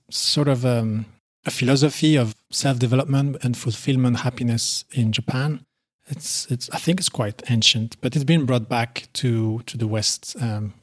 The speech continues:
via a couple of books, uh, in, in the last decade or so. And basically what they say is that if you want to live a long and happy life, so we're looking at longevity here as well, you need to have a ikigai. And, and that means doing something with your life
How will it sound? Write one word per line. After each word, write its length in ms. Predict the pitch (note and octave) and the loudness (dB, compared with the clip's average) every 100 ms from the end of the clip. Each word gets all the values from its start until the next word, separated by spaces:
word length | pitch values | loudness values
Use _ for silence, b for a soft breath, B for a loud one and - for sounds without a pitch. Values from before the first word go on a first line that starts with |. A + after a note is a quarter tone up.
| _ - | _ -2
via 260 | A2+ A2 | 2 2
a 20 | |
couple 220 | G2+ A2 A2 | 0 -2 -2
of 60 | |
books, 360 | G#2+ G#2 - - | -2 -4 -4 -4
uh, 40 | A#2+ | -4
in, 460 | G#2+ G#2+ A2 E3 - | -2 -2 -4 -6 -4
in 100 | A2 | -2
the 60 | |
last 220 | G#2 - | -2 -2
decade 280 | - - G#2+ | -4 -4 -2
or 60 | G#2 | 0
so. 220 | - G#2+ - _ _ _ | 0 -2 -4 _ _ _
And 160 | C3+ C3 | 2 6
basically 320 | D3+ D3+ C#3+ | 6 4 2
what 160 | C#3 C3+ | 2 2
they 80 | B2 | 0
say 280 | - F3 | 2 2
is 100 | D#3+ | 2
that 180 | C3+ C#3+ | 2 0
if 200 | C3 - | -2 0
you 80 | C3 | 0
want 360 | C#3 D3+ C3+ - | 2 0 -2 0
to 300 | C#3 B2 A2 | 2 4 4
live 280 | B2 D#3 C3+ | 4 4 6
a 40 | |
long 360 | B2+ C#3+ D#3+ B2+ | 6 6 4 2
and 120 | G2+ | 2
happy 260 | C3+ - | -2 -2
life, 440 | A2 A2 D3+ - - _ _ | -2 -2 -2 -6 -16 _ _
so 120 | B2 | -2
we're 120 | A2+ | 0
looking 220 | A#2+ B2+ A#2+ | 0 2 0
at 140 | A#2+ | 2
longevity 560 | A2+ A2 C3 A#2 - A2 | 0 4 2 2 2 2
here 120 | A2+ | 4
as 140 | G2+ | 4
well, 160 | A2 C#3+ - _ _ _ | 2 -2 -8 _ _ _
you 80 | B2 | 2
need 160 | C3 C3 | 4 4
to 80 | |
have 200 | A#2+ B2 | 6 6
a 40 | A2 | 2
ikigai. 800 | A#2 - A#2+ A2+ G2+ A#2 C#3+ A#2+ | -2 -2 2 4 2 -2 -2 0
And, 220 | A2+ A#2 | 0 2
and 140 | A#2 | 2
that 160 | A#2+ B2 | 2 4
means 340 | A#2 A#2 G#2+ - _ - | 4 4 0 -8 _ 0
doing 360 | C#3+ C#3+ C#3+ | 4 6 4
something 540 | B2+ C3+ C#3 C3 E3+ F#3+ - - | 2 0 0 0 0 -2 -8 -4
with 140 | B2 | 0
your 100 | A#2 | 2
life 400 | A#2 C#3+ E3+ - | 2 0 -4 -12